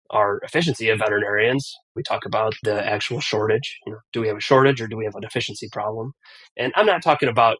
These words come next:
"Hey, you need to run in and, and see fifty patients today." It's, we're gonna find ways to be able to lessen the burden of the monotony of the day,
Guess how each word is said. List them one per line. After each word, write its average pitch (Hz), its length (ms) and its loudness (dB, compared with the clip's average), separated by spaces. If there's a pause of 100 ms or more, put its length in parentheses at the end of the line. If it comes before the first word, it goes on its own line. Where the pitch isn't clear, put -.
(140)
"Hey, 123 120 0
you 117 120 0
need 135 120 2
to 117 80 -2
run 123 200 2
in 120 160 2
and, 110 180 0
and 113 160 -6
see 120 320 -4 (340)
fifty 131 200 0
patients 143 440 -2
today." 110 400 2
It's, - 320 -4 (360)
we're 139 120 -2
gonna 139 120 0
find 131 300 2
ways 113 380 0
to 120 80 -8
be 113 100 -2
able 113 260 0 (120)
to 110 340 -2 (260)
lessen 120 280 0
the 107 80 -2
burden 110 500 0 (100)
of 104 380 2 (240)
the 113 100 -4
monotony 107 460 0
of 98 120 0
the 104 80 0
day, 101 280 -4